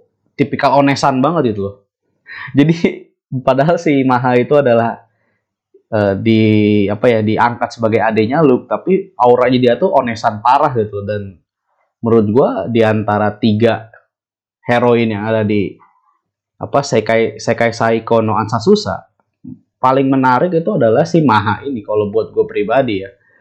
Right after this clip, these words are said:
Jadi makanya, eh, bisa gua bilang ya udah apa, Maha ini adalah waifu terbaik gua di Fall dua ribu dua puluh satu. Dan kalau untuk soundtrack ya, ini soundtrack ada dua ya untuk Fall dua ribu dua puluh satu.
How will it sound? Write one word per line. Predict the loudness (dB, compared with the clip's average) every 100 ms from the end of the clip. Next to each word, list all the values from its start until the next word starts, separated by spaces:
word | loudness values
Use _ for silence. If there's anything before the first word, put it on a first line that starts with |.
| _ _
Jadi | 0 2
makanya, | 2 0 0 -2 -6 _ -8
eh, | -4 -4 -6 -10 -10 -10
bisa | -4 -2
gua | 0 0
bilang | 2 2 2 0
ya | -2 -4 -6 -6
udah | -2 -2 -2 -2
apa, | -4 -4 _ _ _ -8 -2
Maha | 0 0
ini | 2 2
adalah | 4 2 0 -4 _ -4
waifu | 0 0
terbaik | 0 0 2 0
gua | 2 2
di | 2 -2 -4 _ _ _ _ _
Fall | -2 0 2
dua |
ribu | 0 0
dua | -2
puluh | 0
satu. | -2 -2 -8 -12 _ _ _ _ _ _ _ _ -4
Dan | 0 0 2
kalau | 2 4 2 0
untuk | -2 -4 _ _ _
soundtrack | _ -2 0 0 0 -2 -2
ya, | -10 -10 _ -2
ini | 2 4 4 2 0
soundtrack | -2 0 0 -2
ada | 0 2 2
dua | 2 2 0 -2
ya | -6
untuk | -6 -8 -8 -2
Fall | 0 2
dua | 0
ribu | -2
dua | -4
puluh | -4
satu. | -4 -2